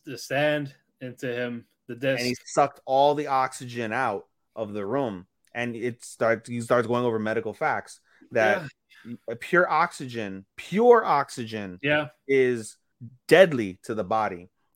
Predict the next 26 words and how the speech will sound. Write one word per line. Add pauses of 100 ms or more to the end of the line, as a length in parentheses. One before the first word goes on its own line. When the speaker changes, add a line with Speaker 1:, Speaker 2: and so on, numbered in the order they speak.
(160)
Speaker 2:
The (180)
no
more,
uh,
they
said
that
the
body,
human
body
can't
take
no
more
than
forty
percent
saturation, (140)
forty
percent
pure
oxygen.
Anything
Speaker 1:
Right.
Speaker 2:
more,